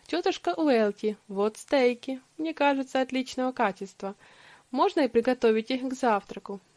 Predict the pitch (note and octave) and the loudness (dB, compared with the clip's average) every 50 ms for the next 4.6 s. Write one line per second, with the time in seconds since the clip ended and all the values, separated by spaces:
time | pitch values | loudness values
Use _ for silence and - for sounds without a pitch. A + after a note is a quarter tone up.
0 | _ _ _ _ _ _ _ _ _ _ _ _ _ _ _ _ _ _ _ _ | _ _ _ _ _ _ _ _ _ _ _ _ _ _ _ _ _ _ _ _
1 | - _ _ _ _ _ _ _ _ - - - A#3 A3 G#3 G#3+ G#3 G#3 G#3 G3+ | -20 _ _ _ _ _ _ _ _ -12 -6 -4 -2 0 2 0 2 2 0 0
2 | G3 - G#3 G3+ G3+ G3+ - - G#3+ G#3 G#3 - - - C4 C4+ E4 E4 - - | 2 2 0 2 0 -2 -2 -4 -2 -2 -2 -4 -4 -4 -2 -2 -2 -4 -8 -10
3 | - G#3+ G#3 - A#3 A#3 A#3 - - G3+ G3 G3 G#3+ - F#4 G4 F4 C4+ A#3 A3+ | -8 -6 -4 -2 -2 -2 -2 -4 -8 -6 -6 -6 -6 -4 -2 2 2 2 2 2
4 | - - A3 A3 - - - G3+ F#3+ F#3+ G#3 - | 0 -4 -4 -4 -4 -4 -2 -2 -2 -4 -8 -12